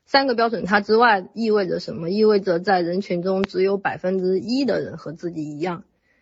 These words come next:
就是如果你认为你在某一个事情上表现得极其特别，那意味着在人群中只有百分之一的人和你一样。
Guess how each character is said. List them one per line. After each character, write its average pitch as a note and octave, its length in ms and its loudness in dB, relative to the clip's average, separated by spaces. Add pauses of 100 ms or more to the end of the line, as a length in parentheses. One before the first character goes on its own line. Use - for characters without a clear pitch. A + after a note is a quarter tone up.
(200)
就 G#3+ 160 4
是 A3+ 200 4
如 F#3+ 140 4
果 A3 180 6
你 G3+ 140 6
认 G#3+ 320 6
为 E3+ 360 0 (160)
你 E3+ 320 -4 (300)
在 A3+ 180 4
某 E3+ 240 0
一 E3 140 -4
个 G#3+ 220 4
事 D#4+ 220 0
情 E3+ 160 -2
上 D#3+ 220 -8
表 D#3 200 -2
现 G#3 220 0
得 E3+ 160 0
极 G3 200 -8
其 G#3 200 -4
特 A3+ 340 2
别， D#3+ 280 -6 (320)
那 G#3+ 100 2
意 A3+ 220 6
味 G#3+ 180 8
着 F3+ 320 -2 (220)
在 A3 160 6
人 F3+ 180 0
群 F#3 220 0
中 G3+ 240 2 (160)
只 G3 140 2
有 A3+ 120 8
百 - 160 -2
分 F#3+ 160 0
之 F#3+ 140 2
一 B3+ 180 0
的 G3 160 2
人 E3+ 140 -6
和 F3 160 -4
你 F3+ 140 -2
一 G#2 180 -12
样。 F#3 240 -4